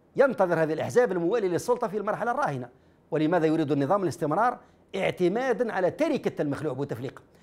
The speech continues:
وهناك من يسميها قطع الغيار القديمة، وهو ما طرح ألف سؤال وسؤال في مواقع التواصل الاجتماعي عن ماهية الجزائر الجديدة التي ينشدها السيد تبون اليوم،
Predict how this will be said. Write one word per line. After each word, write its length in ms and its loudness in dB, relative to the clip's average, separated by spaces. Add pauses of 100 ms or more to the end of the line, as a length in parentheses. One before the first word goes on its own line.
(180)
وهناك 320 0
من 140 -2
يسميها 340 -2
قطع 320 -4
الغيار 300 0
القديمة، 420 -2 (500)
وهو 300 2
ما 120 2
طرح 460 0
ألف 340 2
سؤال 480 -2
وسؤال 580 -2 (300)
في 80 -2
مواقع 340 2
التواصل 340 2
الاجتماعي 520 -2 (260)
عن 220 0
ماهية 260 0
الجزائر 400 0
الجديدة 420 0 (460)
التي 260 0
ينشدها 400 2
السيد 280 -2
تبون 320 -2
اليوم، 320 0